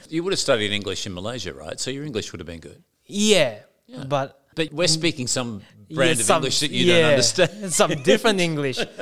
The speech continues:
Speaker 2: So the way I got through was from YouTube. I searched up, um, Aussie English.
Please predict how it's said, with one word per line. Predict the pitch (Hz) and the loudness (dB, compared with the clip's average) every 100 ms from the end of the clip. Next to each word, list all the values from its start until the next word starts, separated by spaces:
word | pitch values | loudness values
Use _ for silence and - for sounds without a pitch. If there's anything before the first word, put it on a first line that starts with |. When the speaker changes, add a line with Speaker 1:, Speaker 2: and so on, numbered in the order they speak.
| - - | -10 -10
Speaker 2:
So | - - - 147 147 | -12 -8 0 2 2
the | 139 | 0
way | 143 196 | 2 2
I | |
got | 135 147 143 | 2 -2 -2
through | 147 131 | -6 -6
was | 120 117 | -6 -8
from | - 117 113 | -10 -10 -10
YouTube. | 117 139 135 127 117 _ _ _ | -6 -6 -6 -8 -10 _ _ _
I | 127 | -8
searched | - 156 - | -2 -2 -2
up, | 151 120 | -4 -4
um, | 123 123 - - | -8 -10 -14 -8
Aussie | 131 123 131 131 | -6 -6 -8 -10
English. | 131 120 110 - - | -10 -10 -8 -8 -8